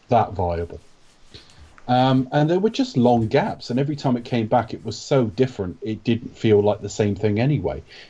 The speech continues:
It felt like a series of one, one-shots, really, until we get to, like, Ghost Protocol, and since then it's been a lot more consistent in team, in look, in feel, in characterization, in everything.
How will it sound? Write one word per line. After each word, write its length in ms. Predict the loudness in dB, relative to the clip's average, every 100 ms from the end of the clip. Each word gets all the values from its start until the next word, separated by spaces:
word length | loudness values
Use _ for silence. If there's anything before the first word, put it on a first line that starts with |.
| 0
It 180 | 0
felt 300 | 2 2 2
like 180 | -2 -6
a 60 | -8
series 600 | -4 0 2 2 0 0
of 140 | -2 -2 -20 -20 -14
one, 320 | 0 2 4 2 2
one-shots, 680 | 2 2 -2 -4 -6 -14 -6
really, 460 | -4 -2 -6 -12 -18 -20 -20 -20 -20 -20 -20 -20 _
until 560 | 4 4 4 2 2 2
we 220 | -4 -8
get 260 | -6 -8 -6
to, 100 | -6
like, 180 | -6 -2
Ghost 240 | -4 -2
Protocol, 460 | -4 -4 -6 -8 -8
and 160 | -10
since 280 | -6 -6 -4
then 220 | -6 -6
it's 140 | -6 -6
been 180 | -2
a 40 | 0
lot 200 | -2 0
more 160 | -2
consistent 640 | -2 -8 -6 -4 -2 -4 -2
in 220 | -4 -4
team, 500 | -2 2 4 4 2
in 240 | -2 -4 0
look, 320 | 2 0 -4
in 120 | -4
feel, 540 | -6 -2 2 2 2 -2 -8 -16 -4
in 100 | -4
characterization, 1120 | 2 2 2 2 4 4 4 4 2 0 0
in 140 | 2
everything. 400 | 2 2 2 0